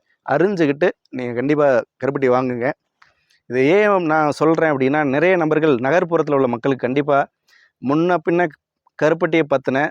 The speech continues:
சாப்பிட்டு பார்க்காத நபர்கள், பரிச்சயம் இல்லாத நபர்களுக்கு கண்டிப்பா இதெல்லாம் தெரிஞ்சுக்கிடணும்.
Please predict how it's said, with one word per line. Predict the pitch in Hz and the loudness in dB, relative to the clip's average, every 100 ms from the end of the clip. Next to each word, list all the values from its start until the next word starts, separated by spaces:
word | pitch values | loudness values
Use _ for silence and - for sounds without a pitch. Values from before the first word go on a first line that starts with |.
| - | -6
சாப்பிட்டு | - 156 160 - 151 139 151 135 110 - _ | -2 0 0 -2 -4 0 2 2 0 -8 _
பார்க்காத | 139 156 160 160 | 0 2 2 2
நபர்கள், | 156 135 131 143 139 | 2 0 0 -2 0
பரிச்சயம் | 143 147 147 | -2 0 -2
இல்லாத | 139 147 | 0 0
நபர்களுக்கு | 131 139 135 127 135 165 | 0 -2 -2 -2 -2 -2
கண்டிப்பா | 135 147 143 | -2 0 2
இதெல்லாம் | 139 139 | 0 0
தெரிஞ்சுக்கிடணும். | 135 143 143 113 104 | 0 0 -2 -4 -8